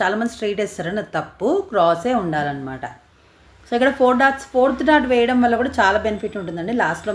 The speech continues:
మీకు కుట్టేటప్పుడు తెలుస్తుంది అనమాట ఆ విషయము. అంటే ఫిట్టింగ్ అప్పుడు మనకు ప్లస్ గుర్తు రావాలంటారు కదా,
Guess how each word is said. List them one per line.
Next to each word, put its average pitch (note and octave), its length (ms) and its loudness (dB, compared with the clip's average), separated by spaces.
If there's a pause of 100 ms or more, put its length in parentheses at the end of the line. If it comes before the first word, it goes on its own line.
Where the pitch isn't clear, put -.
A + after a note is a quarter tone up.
మీకు F3+ 200 -8 (420)
కుట్టేటప్పుడు C4 480 0
తెలుస్తుంది F3+ 300 -4
అనమాట D#3+ 240 -2
ఆ D3+ 100 -4
విషయము. F3+ 360 -4 (560)
అంటే B3 200 2
ఫిట్టింగ్ D4 300 4
అప్పుడు C#4+ 220 0
మనకు C4 200 -4
ప్లస్ A3 220 0
గుర్తు B3+ 260 -2
రావాలంటారు G3+ 520 2
కదా, B3 160 0